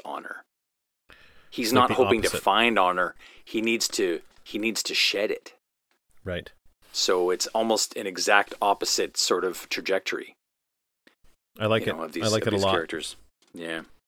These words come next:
Speaker 2: So then we get the
Speaker 1: Um,
Speaker 2: death rattle. We get the, uh, dying delirium here.
Speaker 1: Yeah, on the beds. The day, yeah, the, "The day was ours, but they took it," the boy cries. "Stormfather, you cannot have it. The day is ours.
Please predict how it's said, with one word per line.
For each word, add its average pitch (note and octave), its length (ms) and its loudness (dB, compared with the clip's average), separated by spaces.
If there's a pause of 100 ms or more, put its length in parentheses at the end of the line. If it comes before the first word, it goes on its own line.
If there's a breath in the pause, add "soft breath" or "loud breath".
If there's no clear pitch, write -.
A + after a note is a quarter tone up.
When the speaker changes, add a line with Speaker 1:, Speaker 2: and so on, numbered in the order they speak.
(1040 loud breath)
Speaker 2:
So - 160 0
then B2 200 4
we B2 100 2
get A2+ 120 6 (100)
the A2 80 10
Speaker 1:
Um, A2 60 8
Speaker 2:
death G#2+ 240 2
rattle. F2+ 320 0 (100)
We G#2+ 120 -2
get A2 200 2
the, G#2+ 220 2
uh, G2 140 4
dying G#2+ 340 2
delirium G#2 480 2
here. F2 180 -4
Speaker 1:
Yeah, F#2+ 520 6
on G#2+ 200 4
the G#2+ 80 4
beds. G2 600 2
The F#2+ 180 -4
day, A2 400 4
yeah, G2+ 240 2 (340)
the, - 140 -4 (460 loud breath)
"The G#2+ 80 2
day A2+ 260 4
was C3+ 220 6
ours, G#2+ 420 6
but - 180 -4
they F2 120 2
took - 280 0
it," E2+ 120 -2
the - 80 -10
boy D#2 260 -2
cries. C#2+ 640 -4
"Stormfather, F#2 760 2
you E2+ 140 -10
cannot - 420 -4
have F#2 260 -2
it. - 160 -4 (160)
The - 80 -8
day G2+ 200 4
is G2 140 2
ours. F#2+ 580 2